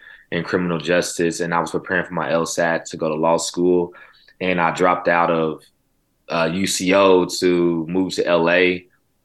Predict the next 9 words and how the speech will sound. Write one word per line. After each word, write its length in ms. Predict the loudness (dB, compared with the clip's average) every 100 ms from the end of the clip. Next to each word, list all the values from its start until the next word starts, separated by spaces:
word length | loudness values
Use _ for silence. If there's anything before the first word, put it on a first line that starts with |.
| -4
Uh, 240 | 0 0
my 160 | 0 -2
family 420 | 0 0 0 -2
at 100 | -2
that 140 | -2
time 300 | -2 -2 0
was 140 | -2 -2
really 240 | 0 0
upset. 560 | 0 -2 0 2 2